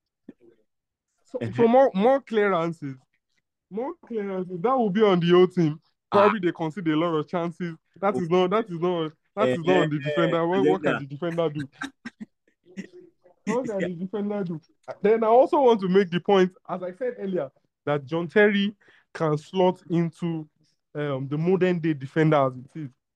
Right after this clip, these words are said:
Speaker 1: He has, he's way, a way better passer than Vidic. Or would you disagree?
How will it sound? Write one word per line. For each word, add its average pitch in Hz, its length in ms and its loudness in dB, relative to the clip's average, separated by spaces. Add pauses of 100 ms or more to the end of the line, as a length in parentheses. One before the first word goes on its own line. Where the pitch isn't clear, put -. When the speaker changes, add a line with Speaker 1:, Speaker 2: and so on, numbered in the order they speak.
(180)
Speaker 1:
He 147 80 -8
has, 190 260 2 (360)
he's 147 220 -2
way, 160 260 0 (120)
a 151 120 -6
way 165 240 -2
better 156 320 -6
passer 143 300 -4
than 123 220 -2
Vidic. 147 300 4 (560)
Or 143 160 2
would 143 120 2
you 170 100 2
disagree? 139 500 -4